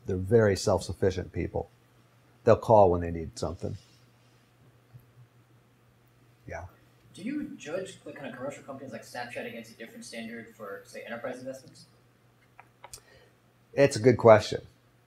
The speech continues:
Speaker 1: Um, yeah, they're really different beasts. They really are. It's funny, in, in consumer, um,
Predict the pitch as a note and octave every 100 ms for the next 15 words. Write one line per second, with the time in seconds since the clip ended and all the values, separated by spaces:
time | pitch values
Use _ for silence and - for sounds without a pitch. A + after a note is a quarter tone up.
0 | _ G2 G2 F#2+ F2+ F2 F2+ - _ _
1 | _ _ _ _ _ _ _ _ _ _
2 | _ _ C3+ C#3 A2+ G2 B2 D#3 D3+ G#2+
3 | B2 G#2+ F2+ F2 G2 - - F#2 F#2+ G2
4 | A#2 G2+ G2 G2 F2+ E2 D#2 F2+ - -
5 | A2 G2+ F#2 F2+ F2 D#2 G2 F#2 F2+ G#2
6 | F#2 - A2+ G#2+ G2 F2 - _ _ _
7 | _ _ _ F#2 F2+ E2+ D#2+ E2